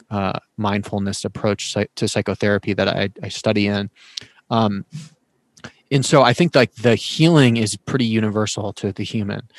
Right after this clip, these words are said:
Um, the spiritual awakening, you could say, is too, but is just a little bit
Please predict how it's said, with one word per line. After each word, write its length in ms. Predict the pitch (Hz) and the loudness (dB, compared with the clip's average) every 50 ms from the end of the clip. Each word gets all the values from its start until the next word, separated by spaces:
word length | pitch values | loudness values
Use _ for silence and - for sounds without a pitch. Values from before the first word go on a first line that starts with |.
| - - - _ - | -20 -20 -20 _ -4
Um, 200 | 117 107 101 95 _ - _ - | -2 -2 -2 -2 _ -14 _ -10
the 80 | - 117 | -8 -6
spiritual 380 | - - 160 180 165 - 151 | 0 4 4 4 6 6 6
awakening, 400 | 135 139 170 - - 208 165 143 | 8 8 6 6 6 4 4 4
you 120 | 135 135 123 | 4 4 2
could 120 | - 127 | 2 0
say, 200 | - - 131 120 | 2 4 4 4
is 160 | 107 101 - | 4 2 0
too, 520 | - - - - 208 196 139 120 113 107 - - - - - _ _ - | -4 -6 0 4 6 6 8 8 6 4 2 -4 -14 -20 -20 _ _ -16
but 340 | 127 110 147 143 127 120 - | -8 2 4 4 4 4 4
is 260 | 135 131 123 113 107 | 2 2 2 2 -2
just 280 | 113 123 131 117 - - | -2 -2 -2 -2 -2 -2
a 80 | 123 117 | 0 0
little 400 | 120 123 123 127 139 139 135 123 | 2 2 2 2 4 4 4 6
bit 220 | 127 123 117 | 6 4 4